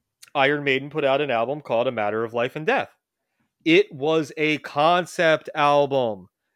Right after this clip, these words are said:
It was a concept album. They played it start to finish, and it was awesome. It was cool as hell. And then, of course, there's people, "Oh, they only played four old songs for the encore. Brr, brr, brr." I'm like,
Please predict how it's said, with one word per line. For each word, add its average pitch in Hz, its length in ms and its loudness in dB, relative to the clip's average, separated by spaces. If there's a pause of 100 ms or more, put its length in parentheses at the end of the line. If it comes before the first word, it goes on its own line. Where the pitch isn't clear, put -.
(100)
It 196 220 4
was 202 280 4
a 202 160 4
concept 202 720 0
album. 139 580 0 (680)
They 135 120 4
played 151 220 2
it 190 80 -2
start 139 280 -2
to 170 60 -8
finish, 226 420 -2
and 135 140 -2
it 143 80 -4
was 151 160 -4 (160)
awesome. 202 480 2 (160)
It 165 160 0
was 180 200 0
cool 180 600 2
as 156 240 2
hell. 180 280 0 (200)
And 151 100 -4
then, 143 80 2
of 139 120 0
course, 156 200 -2
there's 135 180 -8
people, 135 420 -4 (580)
"Oh, 269 300 4
they 208 120 2
only 247 180 0
played 226 280 0
four 233 300 0
old 226 240 6
songs 156 340 2
for 180 80 -6
the 180 140 -2
encore. 196 500 2
Brr, 190 220 2
brr, 196 160 0
brr." 202 160 -4
I'm 156 100 -10
like, 156 240 -6